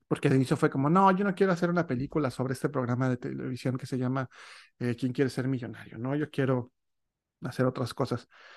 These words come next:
Y bueno, finalmente se encontró con el guion, decidió dirigir esta película, y el resto es historia. Este programa de concursos tan famoso que tiene ediciones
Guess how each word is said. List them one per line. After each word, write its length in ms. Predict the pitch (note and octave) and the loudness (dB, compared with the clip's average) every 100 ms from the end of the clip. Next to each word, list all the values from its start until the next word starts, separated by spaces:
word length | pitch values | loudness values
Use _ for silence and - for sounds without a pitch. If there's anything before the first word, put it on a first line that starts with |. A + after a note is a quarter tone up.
| - - | -20 0
Y 80 | D3 | 4
bueno, 260 | C#3 A#2 - | 4 2 -4
finalmente 420 | D3 C#3 C3+ C3 | -2 0 0 0
se 120 | B2 | -4
encontró 340 | B2+ B2+ C3+ C3 | -4 -4 -4 -4
con 140 | C3 | -4
el 80 | B2+ | -2
guion, 300 | B2+ D3+ E3+ | 2 4 4
decidió 360 | B2+ - B2+ | 0 -2 0
dirigir 240 | B2 B2+ B2+ | 0 0 -2
esta 200 | - C3 | -2 0
película, 520 | B2 C#3+ D#3 F#3+ A#3 - - - - | 2 4 6 6 6 -6 -20 -20 -12
y 120 | - D3 | 4 6
el 80 | |
resto 280 | C3 C3+ - | 6 4 2
es 120 | C3+ | 0
historia. 440 | C3+ - D3 C3 A#2+ - | 0 2 4 4 -2 -6
Este 240 | D3 - | -2 2
programa 480 | E3+ D3+ C#3 D3 D3+ | 4 4 4 4 2
de 80 | C3+ | -2
concursos 680 | C3 B2+ C#3 - D3+ - - _ | -4 -4 -6 -2 -2 -4 -8 _
tan 240 | C3 C#3+ | 2 2
famoso 420 | C#3 C3+ C#3 C3+ D3 | 2 0 0 -2 -4
que 100 | B2+ | -6
tiene 360 | - C3 C3+ | -4 0 0
ediciones 680 | B2+ B2 - C#3 C3 C3+ - | 0 -4 0 0 2 -2 -8